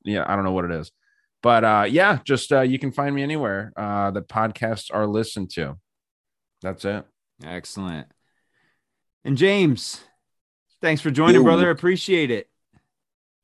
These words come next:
Speaker 3: Thanks for having me on, guys. Hope to, uh, be making more appearances. Fucking, uh, you guys can find my personal Instagram at El Chapo Gonzo,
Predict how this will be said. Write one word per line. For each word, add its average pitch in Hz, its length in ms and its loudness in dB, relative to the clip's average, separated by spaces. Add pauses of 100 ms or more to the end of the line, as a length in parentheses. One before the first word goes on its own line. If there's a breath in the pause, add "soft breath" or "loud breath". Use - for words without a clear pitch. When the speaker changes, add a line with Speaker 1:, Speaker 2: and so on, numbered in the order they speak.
(160)
Speaker 3:
Thanks 127 220 6
for 131 140 4
having 120 220 4
me 123 100 8
on, 127 180 6
guys. 110 400 2
Hope 110 240 -2
to, 107 240 0
uh, 101 400 -2 (460)
be - 80 -10
making 107 340 -2
more 104 220 -2
appearances. 98 960 -4
Fucking, 95 520 -6
uh, 90 320 -4 (480 soft breath)
you 113 120 0
guys 117 220 4
can 110 200 2
find 123 340 0
my 107 160 -2 (120)
personal 135 480 -4
Instagram 127 800 -4
at 107 320 -4
El 104 160 -2
Chapo 107 680 -2
Gonzo, 117 840 -4